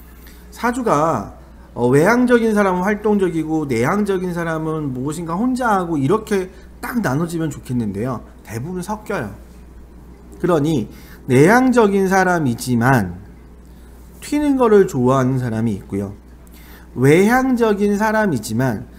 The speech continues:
자기의 모습을 그닥 드러내지 않으려고 하는 사람들도 있어요. 자, 이 모습을 그냥 때로, 따로 떼서 보면 이상하죠.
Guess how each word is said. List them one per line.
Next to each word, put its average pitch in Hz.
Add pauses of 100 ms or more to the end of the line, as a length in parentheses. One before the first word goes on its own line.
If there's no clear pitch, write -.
(180)
자기의 202
모습을 165
그닥 -
드러내지 170 (380)
않으려고 160
하는 135
사람들도 110
있어요. - (1500)
자, 98 (600)
이 208
모습을 139 (380)
그냥 226 (1120)
때로, 294 (120)
따로 247 (160)
떼서 311
보면 139
이상하죠. 147